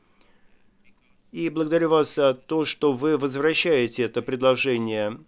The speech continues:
потому что Россия предложила снять этот текст, но я согласен с Кубой. Если мы почитаем, э, доклад без этого параграфа, мы не можем согласовать кандидатуру председателя,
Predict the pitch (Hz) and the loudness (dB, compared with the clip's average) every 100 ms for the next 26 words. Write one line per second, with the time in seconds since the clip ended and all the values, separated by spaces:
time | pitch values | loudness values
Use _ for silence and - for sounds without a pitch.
0 | _ _ _ _ _ _ _ _ _ _ | _ _ _ _ _ _ _ _ _ _
1 | _ _ _ 135 139 - 147 139 160 143 | _ _ _ -2 -2 -4 -6 -4 -6 -4
2 | 143 135 151 147 - 190 247 254 - 117 | -4 -4 -2 -2 -4 -4 -2 0 -2 -6
3 | 110 - 120 104 - 139 147 185 156 175 | -8 -4 -4 -4 -8 -8 -4 -4 -2 -2
4 | 165 160 165 147 - - 233 208 139 110 | 2 0 -2 -10 -10 -8 -6 0 2 2
5 | 107 101 _ _ _ _ _ _ _ _ | 0 -8 _ _ _ _ _ _ _ _
6 | _ _ _ _ _ _ _ _ _ _ | _ _ _ _ _ _ _ _ _ _
7 | _ _ - 233 147 139 - 147 135 143 | _ _ -20 -16 -6 -6 -2 0 0 0
8 | 139 151 135 156 151 139 131 120 120 120 | -2 -2 -6 -4 2 4 2 0 -2 0
9 | 117 113 139 131 151 135 120 139 127 147 | 0 2 0 2 2 2 2 -4 -2 -2
10 | - 139 120 127 120 120 139 160 185 151 | -2 -4 0 2 2 2 2 4 2 0
11 | 123 - 127 110 - _ _ _ _ _ | -2 -2 -2 -2 -4 _ _ _ _ _
12 | _ 147 175 170 _ 151 160 233 214 151 | _ -6 -6 -6 _ -2 2 2 2 0
13 | 110 120 - 131 135 123 143 123 - 135 | -4 -6 -10 -6 -4 -2 -2 -2 -2 -4
14 | 127 135 127 135 120 117 127 123 123 117 | 2 2 2 0 0 0 -4 -4 -4 0
15 | 143 - 175 208 214 | 0 -2 -6 -6 -8